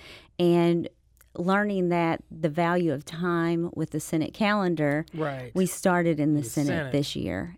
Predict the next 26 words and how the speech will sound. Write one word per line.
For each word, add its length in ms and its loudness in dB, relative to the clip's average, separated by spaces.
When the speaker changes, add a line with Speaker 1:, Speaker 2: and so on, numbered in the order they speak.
Speaker 1:
And 200 4
so, 380 2
and 220 2
Senator 400 0
Schatz 400 -4
is 180 -4
wonderful, 640 -2
and, 340 0
um, 380 0
he 320 0
really 300 4
has 260 -2
a 80 -4
grasp 520 -4
of 120 -6
the 180 -4
issue, 480 -4
and 160 -2
he 140 0
really 220 -2
cares 360 -8
a 60 -4
lot 240 -4
about 340 -4
it. 160 -4
And, 220 -2